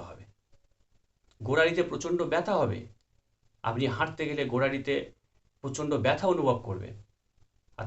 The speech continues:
তখনই ঠিক বুঝতে পারবেন যে আপনার শরীরে ইউরিক অ্যাসিডের পরিমাণ বাড়তে চলেছে। এছাড়া কি আছে? না,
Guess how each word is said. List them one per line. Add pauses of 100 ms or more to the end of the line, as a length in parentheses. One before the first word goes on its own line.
তখনই
ঠিক
বুঝতে
পারবেন
যে
আপনার
শরীরে (100)
ইউরিক
অ্যাসিডের
পরিমাণ (380)
বাড়তে
চলেছে। (560)
এছাড়া
কি (100)
আছে? (920)
না,